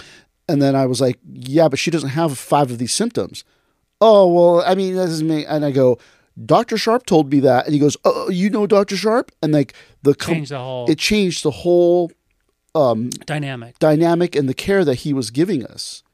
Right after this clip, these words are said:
Speaker 2: Yeah.
Speaker 1: right? But so the thing is that if you can read web M D and understand it, and then go, you don't just say, like, "Hey, you know, having this freckle means I have skin cancer."
Speaker 2: Right.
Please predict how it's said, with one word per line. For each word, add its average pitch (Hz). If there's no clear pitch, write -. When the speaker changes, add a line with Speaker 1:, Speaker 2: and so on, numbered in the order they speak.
Speaker 2:
Yeah. 127
Speaker 1:
right? 139
But 151
so 147
the 131
thing 180
is 160
that 135
if -
you 180
can 156
read 139
web 147
M 131
D 131
and 147
understand 151
it, 101
and 143
then 135
go, 165
you 185
don't 185
just 156
say, 190
like, 127
"Hey, 196
you 165
know, 135
having 202
this 190
freckle 208
means 190
I 180
have 175
skin 226
cancer." 127
Speaker 2:
Right. 110